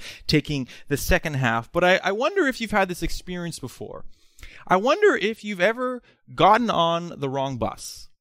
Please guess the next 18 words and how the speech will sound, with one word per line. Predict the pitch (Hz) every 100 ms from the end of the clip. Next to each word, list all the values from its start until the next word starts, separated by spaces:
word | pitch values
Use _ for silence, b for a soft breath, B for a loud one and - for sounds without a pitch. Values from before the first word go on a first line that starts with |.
| _ _ _ _ _ -
I | 165
wonder, | 196 220
maybe | 202 226
it's | 233
your | 208
first | 170 196 202 -
time | 190 175 170 180 B B
in | 160 165
Vancouver | 165 160 156 156 156 151 160
or | 139
first | 117 160 156
time | 151 151
in |
a | 147
new | 147
city, | 160 - 127 135 - B B -
and | 165 165 170
you | 156 160 170 220 254 262 262